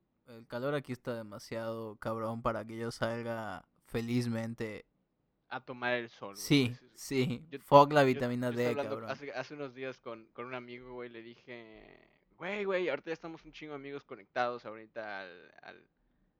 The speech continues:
Speaker 2: al Call of Duty, güey, vamos a, vamos a echar unas partidas, güey, para no pelarnos", y sí, güey, métete al Discord. "No, no, no, güey, es que esta es mi hora de, de tomar el sol, güey".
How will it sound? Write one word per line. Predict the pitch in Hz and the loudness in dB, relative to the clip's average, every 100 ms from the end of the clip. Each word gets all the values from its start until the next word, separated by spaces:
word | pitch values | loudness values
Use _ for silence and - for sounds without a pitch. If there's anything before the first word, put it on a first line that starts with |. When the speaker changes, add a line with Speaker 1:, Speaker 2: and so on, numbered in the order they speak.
| _ - | _ -10
Speaker 2:
al | 104 110 | -10 -6
Call | 135 | -6
of | 135 | -6
Duty, | 120 131 135 | -8 -8 -6
güey, | 120 127 | -2 0
vamos | 127 131 120 | 0 -2 -4
a, | 110 | -6
vamos | 113 131 | -4 -8
a | - | -2
echar | 135 | -2
unas | 131 120 | -2 -4
partidas, | 120 113 131 127 117 | -6 -6 -2 0 0
güey, | 117 117 | -4 -6
para | 110 | -6
no | 117 | -6
pelarnos", | 113 110 113 113 107 | -8 -8 -8 -12 -20
y | |
sí, | - 117 113 | -20 -16 -12
güey, | 110 113 | -8 -8
métete | 113 107 110 | -4 -4 -6
al | 107 | -12
Discord. | 110 - 110 _ _ _ | -16 -14 -14 _ _ _
"No, | 135 156 | -2 0
no, | 156 | 2
no, | 156 156 | 2 4
güey, | 143 143 | 6 4
es | 139 | 2
que | 165 147 123 _ _ - | -6 -6 -8 _ _ -12
esta | 139 156 | -10 -12
es | 135 | -10
mi | 120 | -8
hora | 113 113 | -6 -8
de, | 101 95 85 _ | -12 -18 -20 _
de | 101 | -20
tomar | _ 101 104 | _ -12 -10
el | 101 | -14
sol, | - 87 87 | -16 -20 -18
güey". | - | -16